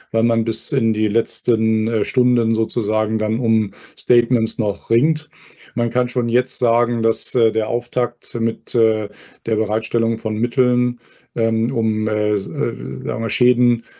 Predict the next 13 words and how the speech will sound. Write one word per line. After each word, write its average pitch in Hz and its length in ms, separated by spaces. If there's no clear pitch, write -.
äh, 113 160
des 107 220
Klimawandels 113 580
zu 113 100
bekämpfen, 117 800
dass - 140
das, 113 200
glaube 113 240
ich, 110 60
ein 110 240
guter 131 300
Start 107 420
war, 127 320